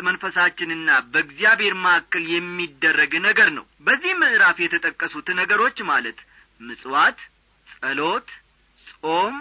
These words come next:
ገንዘብና ለወደፊት ማድረግ የሚገባን ጥንቃቄ በተግባር የሚገለጹ ናቸው።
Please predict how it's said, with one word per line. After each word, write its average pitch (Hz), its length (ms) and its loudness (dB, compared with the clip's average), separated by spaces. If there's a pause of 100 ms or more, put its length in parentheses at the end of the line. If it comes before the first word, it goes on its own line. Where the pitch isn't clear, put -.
(340)
ገንዘብና 185 680 2 (120)
ለወደፊት 196 640 0
ማድረግ 202 380 2
የሚገባን 208 720 0
ጥንቃቄ 240 560 0 (840)
በተግባር 175 640 2
የሚገለጹ 156 960 -2
ናቸው። 120 440 -4